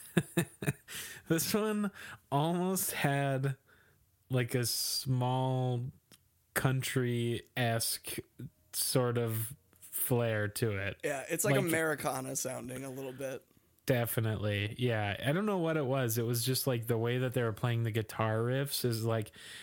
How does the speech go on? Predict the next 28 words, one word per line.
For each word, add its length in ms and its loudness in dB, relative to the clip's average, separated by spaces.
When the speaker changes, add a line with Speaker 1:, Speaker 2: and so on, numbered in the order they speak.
Speaker 1:
everyone 400 2
knows 260 2
that 180 0
kind 200 2
of 100 0
style 560 2
of, 180 -2
like, 220 0
Speaker 2:
Mm-hmm. 180 -8
Speaker 1:
country 760 2
guitar 500 0
riffs. 220 -2
They 160 0
had 180 0
a 40 2
lot 300 0
of 60 -4
that. 300 -2
Speaker 2:
Any 360 0
song 540 0
Jason 600 -2
Isbell, 720 -4
I 80 -4
think 200 -6
is 100 -6
his 180 -6
name, 300 -6
has 140 -6